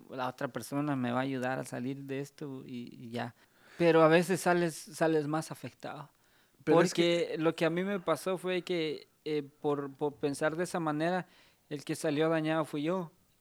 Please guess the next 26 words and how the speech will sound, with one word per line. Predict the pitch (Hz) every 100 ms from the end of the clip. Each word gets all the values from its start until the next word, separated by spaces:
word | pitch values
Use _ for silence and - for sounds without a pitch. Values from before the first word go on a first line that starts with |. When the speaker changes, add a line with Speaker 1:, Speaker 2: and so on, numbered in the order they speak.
| _
Speaker 1:
Porque | 170 165 165
cuando | - 151 151 147 147 147 147
empezamos | 160 147 147 170 175 185
la | 170
relación | 143 147 135 - 170
yo | 175 160
quería | 165 160 170
si-, | 156 - 151 143
simplemente | - 170 165 160 156 170 175
olvidar | 139 131 147
a | 156
la | 160
otra | 160 170
persona. | 160 151 160 160 - _
Speaker 2:
Ajá. | 113 110 101 - _ _ -
Speaker 1:
Y, | 156 156 165
y, | 165 160 165
y | 160 151
pasando | 156 151 170 180 175
los | 160 -
tie-, | 175 180
eh, | 160
Speaker 2:
Déjame, | 131 127 113 123
Speaker 1:
pasando, | 95
Speaker 2:
déjame | 120 143 139 123
Speaker 1:
pasando | 117